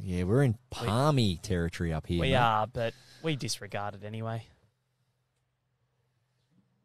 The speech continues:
Speaker 2: 'Cause you don't say Parmigiana.
Speaker 1: No.
Speaker 2: You say Parmigiana.
Speaker 1: Yes, yes, that's right, Val. We've gotta, uh, make
Speaker 2: So
Speaker 1: sure that we keep that tradition alive.
Speaker 2: Exactly.
Speaker 1: Can't beat the old chicken Parma.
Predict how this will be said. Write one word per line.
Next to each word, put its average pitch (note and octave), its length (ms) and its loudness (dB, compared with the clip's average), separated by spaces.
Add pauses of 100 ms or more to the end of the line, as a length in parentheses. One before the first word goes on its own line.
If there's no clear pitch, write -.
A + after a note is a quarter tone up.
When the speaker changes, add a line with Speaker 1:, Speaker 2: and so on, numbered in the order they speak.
(240)
Speaker 2:
'Cause B2 160 -6
you C3+ 80 -2
don't D#3 220 -4
say C3+ 200 0
Parmigiana. A#2 880 -4 (220)
Speaker 1:
No. F#2+ 120 -4
Speaker 2:
You F2+ 60 2
say F2+ 280 0
Parmigiana. A#2+ 680 -4 (480)
Speaker 1:
Yes, - 420 -8
yes, - 240 -10
that's - 260 -8
right, F2+ 240 0
Val. G2 280 0 (280)
We've G2 140 -16
gotta, G2+ 360 -4
uh, F#2 320 -2 (320)
make G2+ 80 -2
Speaker 2:
So A#2 140 0
Speaker 1:
sure A2 220 4
that G#2+ 200 0
we G2+ 80 -6
keep A2+ 240 0
that G2+ 160 2
tradition G#2 400 -4
alive. G2 340 0 (180)
Speaker 2:
Exactly. A2 520 -10 (280)
Speaker 1:
Can't G#2+ 240 -6
beat G2+ 160 -2
the G2+ 100 -2
old F#2 180 0
chicken G2+ 280 -2
Parma. A2+ 420 0